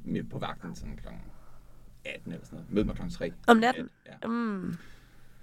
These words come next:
Speaker 1: Så kørte jeg derud, så sad han på bænken og havde en champagne med. Knappede op. Så drak vi champagne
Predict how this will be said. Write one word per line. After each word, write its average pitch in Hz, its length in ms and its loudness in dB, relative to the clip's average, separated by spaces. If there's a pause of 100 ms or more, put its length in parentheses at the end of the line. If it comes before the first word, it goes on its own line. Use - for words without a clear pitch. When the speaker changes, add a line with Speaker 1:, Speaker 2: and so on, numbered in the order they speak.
(840)
Speaker 1:
Så 98 240 0 (300)
kørte 95 180 0
jeg 90 80 -4
derud, 95 240 2
så - 120 -6
sad 117 200 -4
han - 120 -2
på - 80 -8
bænken - 380 -4 (480)
og - 100 -8
havde 143 80 -2
en 175 60 -2
champagne 87 400 -4
med. 87 120 0 (360)
Knappede 80 320 -2
op. 78 60 -8 (840)
Så - 100 -8
drak 175 140 4
vi 92 60 0
champagne 87 400 0